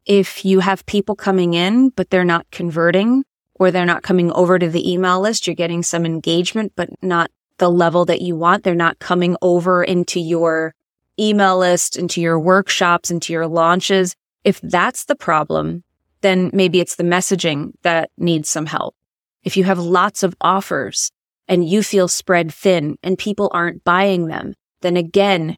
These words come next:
you may need some refinement there. You may need to look at what's not working there. So a word that might overarch this might be clarity.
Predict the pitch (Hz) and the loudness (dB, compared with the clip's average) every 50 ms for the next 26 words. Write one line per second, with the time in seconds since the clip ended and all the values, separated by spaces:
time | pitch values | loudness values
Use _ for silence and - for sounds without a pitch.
0 | _ - - 185 185 180 180 175 175 175 180 180 170 - - 175 170 165 151 160 | _ -6 -2 0 2 2 2 4 4 4 2 2 0 0 -2 -2 -2 -2 -2 0
1 | 175 180 - - 180 170 165 160 160 160 160 - - - 262 285 220 175 165 165 | 0 0 0 -2 -2 -2 0 0 0 -2 -4 -4 0 0 2 2 4 2 2 0
2 | 180 175 175 170 170 165 160 165 165 165 160 165 170 - - - 180 165 160 156 | -2 -2 -2 -2 0 0 0 0 0 0 -2 -2 -4 -4 -4 -4 -4 -4 -2 0
3 | 165 185 175 - - 160 156 - _ _ _ _ - _ - 180 170 - - - | 0 0 0 2 0 -2 -2 -2 _ _ _ _ -12 _ 0 0 0 0 -2 -6
4 | - - 196 180 165 160 160 - 170 165 151 151 - 165 156 160 160 156 202 226 | -8 -4 -2 0 0 0 0 0 -2 -4 -4 -4 -8 -10 -8 -6 -2 0 0 0
5 | 202 131 90 71 62 - - _ _ _ _ _ _ _ _ _ - - 240 220 | 0 0 -2 -4 -6 -8 -12 _ _ _ _ _ _ _ _ _ -2 0 2 4
6 | 214 202 185 180 190 202 226 233 226 202 185 180 175 - - 175 180 165 165 160 | 4 4 4 4 4 4 4 4 4 2 2 0 -2 -2 -2 -2 -2 -2 -2 -4
7 | - - 190 190 180 180 - - - - 202 202 180 180 170 - - 180 190 202 | -4 -2 0 0 2 0 -2 -2 0 2 4 4 4 4 2 2 0 0 0 0
8 | - - - 175 170 - - 185 214 214 - - 170 - - - 175 170 165 147 | -2 -4 -4 -4 -4 -2 -2 -2 -2 -2 -4 -8 -10 -6 -2 0 0 0 0 -2
9 | 127 95 82 78 - - 175 | -4 -6 -8 -10 -10 -12 -14